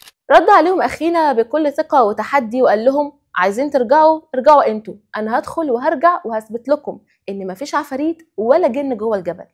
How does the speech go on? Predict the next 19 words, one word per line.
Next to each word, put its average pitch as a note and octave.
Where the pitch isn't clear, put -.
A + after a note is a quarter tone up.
فعلًا C#4
صحاب B3
احمد C4
رجعوا A#3+
لانهم B3
كانوا A#3+
خايفين A#3
جدًا C#4
وما A3+
عندهمش A#3+
استعداد A#3+
انهم A#3
يدخلوا C4
في B3+
مغامرة C4
مش D4
عارفين C4+
نتيجتها A#3
ايه. F3